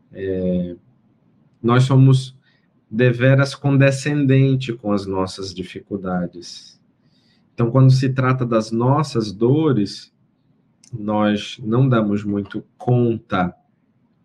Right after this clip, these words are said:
Mas quando é a dor do outro, nós lidamos, como o próprio livro aqui diz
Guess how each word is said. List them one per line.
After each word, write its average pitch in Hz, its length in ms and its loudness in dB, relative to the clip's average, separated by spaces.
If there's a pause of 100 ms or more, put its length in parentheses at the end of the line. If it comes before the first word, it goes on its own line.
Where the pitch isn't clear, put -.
(600)
Mas 131 200 4
quando 156 420 0
é 127 100 4
a 120 80 0
dor 113 360 0
do 104 180 0
outro, 120 800 0 (460)
nós 147 340 2
lidamos, 147 520 2
como 151 240 -2
o 151 80 -4
próprio 147 420 0
livro 110 360 2
aqui 107 220 -6
diz 90 640 -2